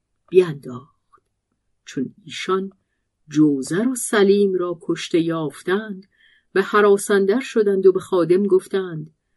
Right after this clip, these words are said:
«با ملک و وزیر که این کار کرده؟» خادم گفت: «برادر ایشان سالم کرده است.»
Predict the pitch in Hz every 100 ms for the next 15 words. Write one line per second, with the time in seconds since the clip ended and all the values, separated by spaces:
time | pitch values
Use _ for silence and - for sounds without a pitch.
0 | _ _ - 151 131 131 131 135 190 -
1 | 180 156 156 170 202 175 156 - _ _
2 | _ _ - - 339 285 240 - - 160
3 | 143 139 160 147 160 143 - _ _ _
4 | _ _ - - 139 139 135 143 147 160
5 | 214 _ _ _ _ _ _ _ _ -
6 | 175 156 131 135 165 190 147 - 175 185
7 | 175 _ _ _ - - 214 190 175 214
8 | 277 233 - 139 131 - 131 123 123 -